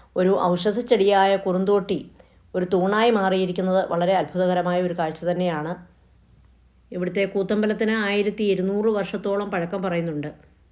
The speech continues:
വാസ്തുശില്പങ്ങൾ കൊണ്ട് അലങ്കൃതമായ ഒരു കൂത്തമ്പലമാണ്.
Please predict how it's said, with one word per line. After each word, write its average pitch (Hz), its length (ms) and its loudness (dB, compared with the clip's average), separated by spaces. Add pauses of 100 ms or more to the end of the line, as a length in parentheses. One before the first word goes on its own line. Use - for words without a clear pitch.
(960)
വാസ്തുശില്പങ്ങൾ 214 760 -2
കൊണ്ട് 220 260 2 (460)
അലങ്കൃതമായ 214 680 0
ഒരു 202 140 0
കൂത്തമ്പലമാണ്. 190 720 -2